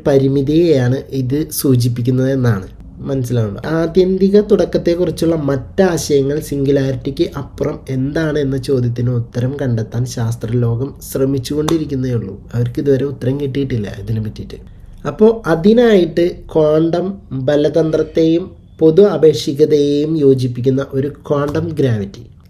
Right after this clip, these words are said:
ആ ഒരു സിദ്ധാന്തം ആവശ്യമാണ്. അത്തരം സിദ്ധാന്തങ്ങൾ പൂർണ്ണമായും വികസിച്ചിട്ടില്ലെങ്കിലും ചില ആശയങ്ങൾ മുന്നോട്ട് വയ്ക്കപ്പെട്ടിട്ടുണ്ട്. അതിലൊന്നാണ് ബിഗ് ബൗൺസ്. ഈ ബിഗ് ബൗൺസ്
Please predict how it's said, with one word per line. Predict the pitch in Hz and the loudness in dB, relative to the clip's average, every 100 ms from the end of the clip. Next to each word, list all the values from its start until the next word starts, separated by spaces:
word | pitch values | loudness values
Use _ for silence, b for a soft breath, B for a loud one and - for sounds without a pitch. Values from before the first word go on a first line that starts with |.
| - | 2
ആ | 185 233 | 4 6
ഒരു | 226 233 | 6 4
സിദ്ധാന്തം | - 143 143 135 139 147 - 120 | 0 -2 0 2 0 -2 -4 -2
ആവശ്യമാണ്. | 107 110 - 104 98 - - - 185 | 0 -2 -2 -4 -8 -18 -20 -4 -4
അത്തരം | 196 - 262 285 262 | -4 2 4 4 2
സിദ്ധാന്തങ്ങൾ | 208 165 160 156 156 160 190 - | 0 2 2 4 2 2 0 0
പൂർണ്ണമായും | 170 180 202 226 220 220 | 2 4 4 6 4 4
വികസിച്ചിട്ടില്ലെങ്കിലും | 208 170 - - 160 165 143 135 135 156 185 - - - - - - | 2 -2 -2 0 4 4 6 6 4 0 -2 -12 -20 -20 -20 -18 0
ചില | 220 233 277 226 | 4 4 6 4
ആശയങ്ങൾ | 196 190 175 180 185 156 | 4 2 2 0 -2 0
മുന്നോട്ട് | 151 147 139 131 151 147 | 2 2 2 2 0 0
വയ്ക്കപ്പെട്ടിട്ടുണ്ട്. | 131 139 123 120 117 127 107 - - - - - b b b b b b - | 0 0 0 -2 -2 -2 -4 -8 -18 -20 -20 -20 b b b b b b -2
അതിലൊന്നാണ് | 170 214 240 202 175 156 170 160 | 2 4 6 4 4 4 2 2
ബിഗ് | 156 143 139 | 0 2 2
ബൗൺസ്. | 120 107 - - - - - - 254 | 2 2 -4 -12 -16 -20 -20 -2 4
ഈ | 247 196 | 6 6
ബിഗ് | 214 175 | 4 4
ബൗൺസ് | 208 233 233 202 | 6 6 4 -2